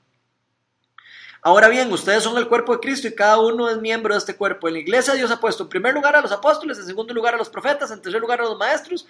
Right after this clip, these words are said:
luego a los que hacen milagros, después los que, los que tienen los dones para sanar a los enfermos, a los que ayudan a otros, a los que administran, a los que hablan en diversas lenguas.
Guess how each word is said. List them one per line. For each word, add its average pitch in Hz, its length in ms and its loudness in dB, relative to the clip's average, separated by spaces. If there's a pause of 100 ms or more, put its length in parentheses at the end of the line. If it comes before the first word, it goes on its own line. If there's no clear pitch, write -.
(200)
luego 226 300 2
a 262 40 2
los 214 120 0
que 240 80 -2
hacen 226 220 -2
milagros, 302 580 -2 (300)
después 180 380 0
los 254 140 -4
que, - 160 -14
los 196 160 -6
que 180 100 -6
tienen 226 260 -6
los 196 120 -4
dones 233 220 -2
para 175 340 -2
sanar 180 300 -2
a - 20 -4
los 220 120 -4
enfermos, 285 440 0
a 226 60 -2
los 185 140 -8
que 175 60 -6
ayudan 226 340 -2
a 208 60 0
otros, 302 340 0
a 214 40 -4
los 175 120 -8
que 170 80 -6
administran, 294 520 -4
a 247 60 -6
los 170 140 -8
que 208 100 0
hablan 226 240 -2
en 208 80 -12
diversas 196 320 -4
lenguas. 311 420 -2